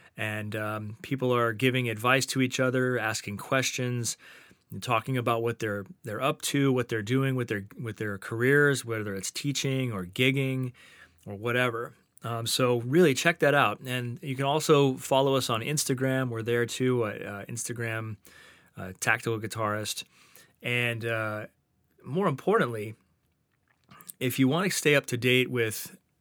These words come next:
things that are coming out from the Tactical Guitarist, including new courses or anything else, where I'm offering, like, free downloads sometimes of the things that,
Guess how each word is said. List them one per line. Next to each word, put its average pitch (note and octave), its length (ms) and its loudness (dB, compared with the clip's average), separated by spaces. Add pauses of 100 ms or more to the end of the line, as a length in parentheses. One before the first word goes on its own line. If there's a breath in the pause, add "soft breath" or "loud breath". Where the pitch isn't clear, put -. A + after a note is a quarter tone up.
(100)
things D3 300 0
that B2+ 100 0
are B2 60 2
coming B2 340 -2
out A#2+ 280 2
from A#2 180 -6
the A2 80 -6
Tactical A2 400 -4
Guitarist, G#2+ 560 -4
including A2 360 -8
new A2 100 -8
courses A2+ 720 -2 (580 loud breath)
or A#2 100 0
anything C#3+ 360 2
else, G#2 320 -6
where G#2+ 200 -4
I'm G#2 120 -10
offering, A2+ 400 -6
like, G#2+ 120 -8
free B2+ 240 0
downloads A#2+ 520 0
sometimes A2 560 -6
of G2+ 120 -12
the G#2 120 -10
things G#2+ 300 -8
that, G2 200 -8